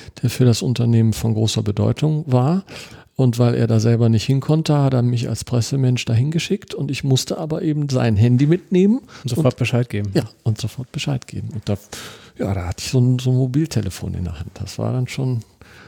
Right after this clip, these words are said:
Speaker 1: war ich schon ganz weit vorne,
Speaker 2: Den
Speaker 1: ne?
Speaker 2: Koffer des Mobiltelefons
Speaker 1: Ja.
Speaker 2: auf dem Rücken.
Speaker 1: <laughs> Genau. Eine drei Meter Antenne.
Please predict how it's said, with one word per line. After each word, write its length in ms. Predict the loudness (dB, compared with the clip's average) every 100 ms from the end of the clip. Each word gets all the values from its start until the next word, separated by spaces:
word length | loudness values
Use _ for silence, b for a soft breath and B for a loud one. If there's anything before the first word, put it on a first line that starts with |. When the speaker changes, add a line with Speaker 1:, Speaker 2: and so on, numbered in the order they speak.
| B -8
Speaker 1:
war 140 | -4
ich 100 | -2
schon 140 | 0 2
ganz 260 | 2 4
weit 180 | 0 2
vorne, 320 | 0 0 2 4
Speaker 2:
Den 120 | 4
Speaker 1:
ne? 60 | 4
Speaker 2:
Koffer 240 | 4 2
des 120 | 0
Mobiltelefons 800 | -2 0 0 2 4 6 6 2
Speaker 1:
Ja. 80 | 0
Speaker 2:
auf 100 | 0
dem 160 | 2 4
Rücken. 300 | 2 2 0
Speaker 1:
<laughs> 340 | 2 2 2
Genau. 800 | 2 2 2 2 -2 2 -2 -2 -14 B B -2
Eine 180 | 0 2
drei 300 | 2 4 4
Meter 400 | 4 2 -4 -6
Antenne. 420 | -2 0 0